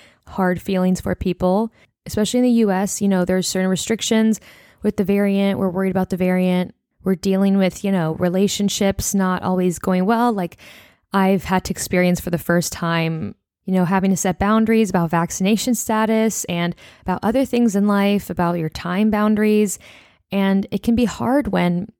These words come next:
you're really trying to grow. And maybe you are setting a new boundary with a friend, a loved one, a family member who is not used to you doing so.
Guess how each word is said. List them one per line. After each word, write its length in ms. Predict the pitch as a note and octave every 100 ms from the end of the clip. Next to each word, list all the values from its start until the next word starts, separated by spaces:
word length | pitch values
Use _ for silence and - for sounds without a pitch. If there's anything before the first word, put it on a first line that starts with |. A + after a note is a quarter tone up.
| _ _ -
you're 120 | F3+
really 320 | E3+ F#3+ G#3
trying 480 | G3 - F#3 F3+ F3+
to 260 | F3 - F3+
grow. 560 | - F3 D#3 D#3+ B3+ - - - - -
And 200 | F3+ F3
maybe 240 | F3 F#3
you 760 | G#3+ A3 G#3+ G#3 G#3+ G#3 G#3 - -
are 80 | G3
setting 400 | - - G3 A3
a 40 |
new 180 | G#3+ G#3
boundary 560 | - E3+ B3 A3+ F3+ F3
with 300 | E3+ E3 -
a 40 | E3+
friend, 440 | - F#3+ F3 E3+
a 60 | E3+
loved 300 | E3+ F3 F3+
one, 200 | E3+ E3
a 40 |
family 440 | - F3 F3 F#3 F3
member 500 | E3 E3 E3 E3 - - - _ _ _ _ -
who 140 | F#3
is 140 | G3 F#3+
not 220 | G3+ -
used 320 | F3+ A#3+ -
to 60 | A3+
you 140 | F#3
doing 280 | E3+ D#3 D#3
so. 460 | - F3 A3 G#3+